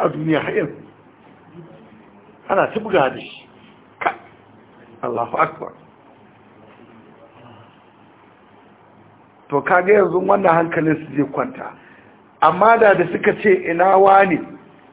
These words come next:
Hajiya wance ko Alhaji wani?" Ya ce, "A, ba a zo da ran shi nan cikin ku ba?" Su ce, "A." To, ai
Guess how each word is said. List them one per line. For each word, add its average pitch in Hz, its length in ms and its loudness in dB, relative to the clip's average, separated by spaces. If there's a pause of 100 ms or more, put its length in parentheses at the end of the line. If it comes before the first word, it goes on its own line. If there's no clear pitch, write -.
(420)
Hajiya 196 400 4
wance 202 340 2
ko 196 120 4
Alhaji 180 320 2
wani?" 165 340 4 (1400)
Ya 147 160 -4
ce, - 180 -8
"A, 220 240 -8 (560)
ba 120 140 -6 (100)
a 127 120 -2
zo 170 200 -2
da 170 140 2
ran 170 140 0
shi 160 180 -8
nan 160 200 -2
cikin 170 300 -10
ku 156 140 -8
ba?" 160 100 -6
Su - 160 -16
ce, 147 120 -10
"A." 104 380 -6 (1900)
To, 151 80 -2
ai 202 140 4